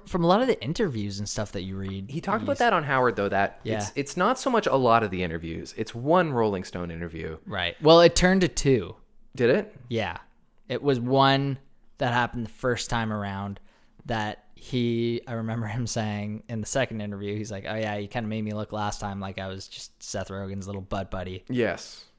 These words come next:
Speaker 1: And then they totally took that one. <laughs> Like, he was giving him, like, death stares and, like, freaking out.
Speaker 2: Well, and J-, Jonah said something on, on Howard about how the, the interviewer didn't even know his name. And I found that, I found that hard to believe.
Speaker 1: Right.
Speaker 2: Like, I think maybe you're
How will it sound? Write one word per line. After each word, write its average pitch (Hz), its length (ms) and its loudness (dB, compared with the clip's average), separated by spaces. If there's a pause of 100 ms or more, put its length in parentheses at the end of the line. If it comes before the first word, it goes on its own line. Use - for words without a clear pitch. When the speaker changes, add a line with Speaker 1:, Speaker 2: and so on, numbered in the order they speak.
(140)
Speaker 1:
And 113 180 -6
then 104 500 -6
they 110 200 -4
totally 107 640 -4 (340)
took 117 180 -6
that 98 220 -6
one. 98 400 -10
<laughs> - 60 -4
Like, 120 280 -4 (180)
he 120 80 -4
was 107 140 -6
giving 107 220 -6
him, 101 120 -6
like, 95 200 -10
death 95 220 -4
stares 95 640 -8
and, 104 80 -10
like, 98 180 -12
freaking 98 480 -8
out. 90 200 -6
Speaker 2:
Well, 185 520 4
and 165 460 -2 (220)
J-, - 200 -12
Jonah 175 220 2
said 175 180 -2
something 147 300 -4
on, 117 320 -2
on 110 140 -2
Howard 117 360 4
about 101 180 0
how 104 180 2
the, 95 500 0 (240)
the - 140 -6
interviewer 107 340 -2
didn't 107 240 -6
even 101 160 -4
know 98 120 -2
his 95 140 -6
name. 90 440 -8 (100)
And 113 100 -6
I 117 100 -2
found 135 340 -4
that, 123 160 -4
I 117 60 -2
found 127 260 -6
that 113 80 -8
hard 117 180 -4
to - 80 -14
believe. 95 460 -8
Speaker 1:
Right. 98 280 -6 (200)
Speaker 2:
Like, 104 120 -4
I 120 60 -4
think 131 340 -6
maybe 123 260 -2
you're 110 160 0